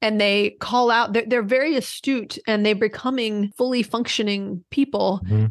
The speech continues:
Speaker 1: And they, they call you on any inaccuracies of anything you've ever said.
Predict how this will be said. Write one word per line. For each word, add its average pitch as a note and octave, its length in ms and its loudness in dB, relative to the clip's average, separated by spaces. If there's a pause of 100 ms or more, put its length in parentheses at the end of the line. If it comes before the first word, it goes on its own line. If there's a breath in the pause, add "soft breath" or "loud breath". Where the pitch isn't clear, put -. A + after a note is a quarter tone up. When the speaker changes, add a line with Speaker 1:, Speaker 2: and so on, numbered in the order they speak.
Speaker 1:
And G#3+ 160 0
they, G#3 320 2
they G#3+ 140 2
call B3+ 340 0
you A#3 260 2
on G#3 200 -2 (260)
any B3+ 540 2
inaccuracies G3+ 880 -2
of G#3+ 160 -4
anything D4+ 460 0
you've B3+ 160 4
ever A3+ 240 2
said. - 580 -4